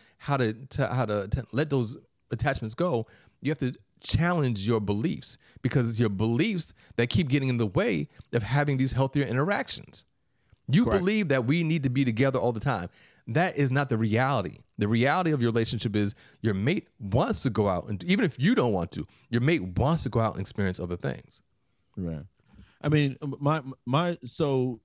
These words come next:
Speaker 2: you know, this is a really good topic. One of the things that come up for me is, like, how, in your mind, what are, what are some signs, or how can people be aware that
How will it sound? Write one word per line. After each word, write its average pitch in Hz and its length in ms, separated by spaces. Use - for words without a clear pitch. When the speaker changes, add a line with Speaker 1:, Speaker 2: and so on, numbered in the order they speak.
Speaker 2:
you 117 160
know, 127 140
this 156 120
is 208 100
a 143 60
really 117 200
good 104 180
topic. 107 340
One 113 220
of 131 80
the 123 80
things 110 280
that 104 120
come 101 100
up 98 140
for - 140
me 92 200
is, 85 200
like, 82 240
how, 95 760
in 98 160
your 98 200
mind, 85 340
what 95 160
are, 98 160
what 95 180
are 98 120
some 82 500
signs, 85 720
or 80 320
how 101 340
can 92 220
people 92 440
be 85 220
aware 80 720
that 78 200